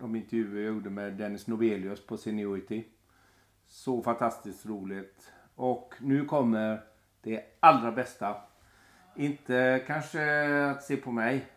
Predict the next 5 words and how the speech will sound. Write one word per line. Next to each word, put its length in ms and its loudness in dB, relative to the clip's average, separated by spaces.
naturligtvis, 920 -6
men 520 0
Stefan 400 4
Olsson. 500 6
Kanske 720 0